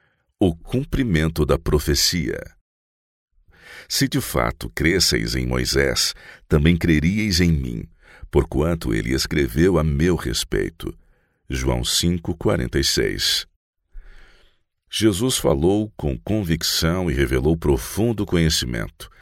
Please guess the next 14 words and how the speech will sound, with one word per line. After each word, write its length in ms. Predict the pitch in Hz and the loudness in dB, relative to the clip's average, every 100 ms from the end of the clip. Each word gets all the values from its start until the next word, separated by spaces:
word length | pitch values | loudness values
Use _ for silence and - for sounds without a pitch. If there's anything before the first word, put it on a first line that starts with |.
| - - - | -16 -14 -2
muito 380 | 92 160 165 78 | 2 2 2 0
mais 260 | 78 104 | 0 2
elevado 560 | 87 71 62 76 92 73 | 2 2 2 0 0 0
do 140 | 71 | -2
que 100 | - | 2
o 80 | 80 | 0
do 160 | 73 69 | 2 2
mais 340 | 76 98 87 | 0 0 -2
instruído 760 | 73 67 - 65 64 87 80 65 | -2 -2 -4 -4 0 0 0 -2
entre 280 | 65 62 64 | -2 -2 -2
os 120 | 65 | 0
escribas 720 | 64 - - 123 123 113 82 | -2 0 0 0 2 0 2
e 40 | |
rabis. 640 | 73 73 57 52 50 - | 0 0 -2 -10 -4 -4